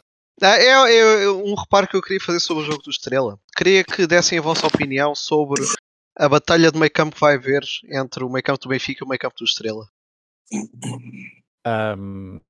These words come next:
Speaker 2: eu percebo o que é que tu queres dizer, mas eu desconheço os jogadores que jogam no meio campo do Estrela com,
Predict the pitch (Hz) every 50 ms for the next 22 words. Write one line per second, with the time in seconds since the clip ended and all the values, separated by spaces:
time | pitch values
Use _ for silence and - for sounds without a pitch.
0 | 98 98 - - - - - - - - 107 101 - - - 120 117 113 - 127
1 | 117 - - - 127 113 107 110 104 107 117 123 147 180 - _ _ _ 120 107
2 | 107 113 113 113 107 107 101 113 143 135 117 104 - - - _ - 120 - -
3 | 170 160 131 - - 165 131 - - - - 165 - 139 143 113 - - - -
4 | - 151 143 127 - 139 143 139 127 120 - - 117 107 101 110 98 - - 117
5 | 113 113 113 110 - - - - - - - - - - - - 123 123 120 120
6 | 120 113 113 113 110 107 107 101 101 98 95 95